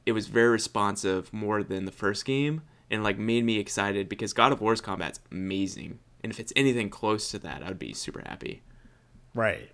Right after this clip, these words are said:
Speaker 2: And, yeah, the, the range combat in Her-, Zero Dawn was already great. You know, it's like, you had the different tools.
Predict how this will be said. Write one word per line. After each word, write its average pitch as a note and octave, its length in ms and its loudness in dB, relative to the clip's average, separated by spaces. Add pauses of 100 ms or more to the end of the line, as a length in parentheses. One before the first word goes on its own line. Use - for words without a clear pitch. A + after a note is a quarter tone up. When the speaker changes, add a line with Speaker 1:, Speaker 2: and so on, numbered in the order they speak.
Speaker 2:
And, A#2+ 480 0
yeah, A#2+ 220 8
the, B2+ 300 4
the C3 120 2
range G#3 400 6
combat A2+ 540 4
in A2 260 -2
Her-, B2+ 420 -2
Zero A2+ 320 2
Dawn A2 460 2
was G#2+ 180 -2
already A2+ 500 0
great. G2+ 440 -8
You A2 120 -8
know, G#2 200 -2
it's G2+ 100 -6
like, G#2+ 180 -4
you G#2 100 -2
had C3 160 4
the B2 80 -2
different A2+ 320 -6
tools. G#2+ 640 -6